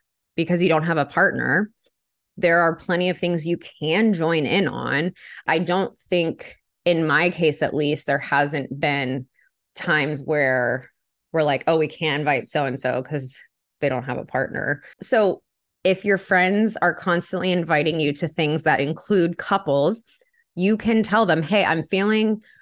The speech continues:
really uncomfortable with, I'm really working through being okay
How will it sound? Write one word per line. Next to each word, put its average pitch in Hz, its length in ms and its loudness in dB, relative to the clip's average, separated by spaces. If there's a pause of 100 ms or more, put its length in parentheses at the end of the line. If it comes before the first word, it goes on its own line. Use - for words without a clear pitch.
(680)
really 185 260 4
uncomfortable 180 1160 0 (560)
with, 165 400 -2 (160)
I'm 208 200 2
really 226 260 4
working 185 460 2
through 165 580 2
being 160 300 2
okay 147 580 0